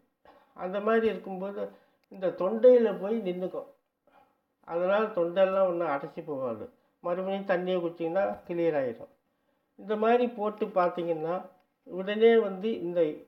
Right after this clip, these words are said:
தீரா, எப்பேற்பட்ட இருமலா இருந்தாலும் சரி உடனே நின்னும். அதாவது சாதாரண இருமல். இருமல் என்று பல விதமா இருக்கு. இது முதல்ல சொன்னது ஒரு வைத்தியம்.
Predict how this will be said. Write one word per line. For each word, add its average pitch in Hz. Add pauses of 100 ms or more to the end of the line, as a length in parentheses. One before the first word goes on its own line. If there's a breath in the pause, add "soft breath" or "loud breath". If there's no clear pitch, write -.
தீரா, 220
எப்பேற்பட்ட 202
இருமலா 180
இருந்தாலும் 160
சரி 156
உடனே 156
நின்னும். 127
அதாவது 160
சாதாரண 165
இருமல். 131 (1040)
இருமல் 180
என்று 175
பல 160
விதமா 165
இருக்கு. 185 (300 soft breath)
இது 240 (180)
முதல்ல 208
சொன்னது 185
ஒரு 165
வைத்தியம். 165